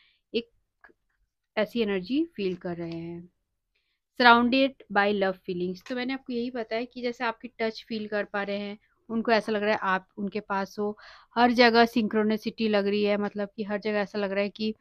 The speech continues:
अ, कहीं नाम सुन रहे हैं किसी का तो वो आपके, आपका ही नाम सुन रहे हैं। ठीक है, कोई गाना सुन रहे हैं तो उन्हें आपकी याद आ जा रही है।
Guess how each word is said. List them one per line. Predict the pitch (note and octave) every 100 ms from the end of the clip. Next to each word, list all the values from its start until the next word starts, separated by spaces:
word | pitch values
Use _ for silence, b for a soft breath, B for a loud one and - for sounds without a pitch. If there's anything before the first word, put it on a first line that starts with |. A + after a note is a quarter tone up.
| b b b b _
अ, | F#3 F#3 F3+ F3+ F#3 - _ _ _ _ _ _ _ _ _ _ -
कहीं | A3+
नाम | A#3 G#3+ G#3+ A#3 A#3 -
सुन | - A3 G#3+
रहे |
हैं | A3
किसी | G#3+ G#3 A3
का | G#3+ G3+
तो | G#3+
वो | G#3+ G#3+
आपके, | - F#3+ F#3+ _ - A3 G#3 G#3
आपका | - G3+ F#3+ - G#3+
ही | G3 G3+
नाम | G3 G3
सुन | - G3 F#3
रहे | F#3+
हैं। | F#3+ G3+ - _ _ _ _ -
ठीक | B3
है, | B3+
कोई | B3 A#3+ A#3+ A3
गाना | F#3 G3 G#3
सुन | G#3+ A3 G3
रहे | G3+
हैं | G3+
तो | G#3+
उन्हें | G#3 G#3 G#3
आपकी | G3 F#3 - G#3+
याद | G3+ G3
आ | G3
जा | G3
रही | F#3+ G3
है। | G3+